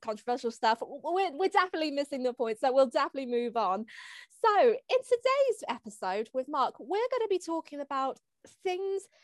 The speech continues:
that really influenced him to become a YouTuber. So in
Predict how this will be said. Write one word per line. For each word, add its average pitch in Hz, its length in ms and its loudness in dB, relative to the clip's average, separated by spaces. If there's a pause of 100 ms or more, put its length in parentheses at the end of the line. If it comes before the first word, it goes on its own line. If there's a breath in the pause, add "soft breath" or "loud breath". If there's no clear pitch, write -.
(160 soft breath)
that 285 200 -2
really 359 640 -4 (200)
influenced 233 760 -4
him 208 220 -4
to - 120 -20
become 254 320 -4
a 247 100 -4
YouTuber. 185 800 -2 (260 soft breath)
So 370 500 4 (180)
in 392 120 4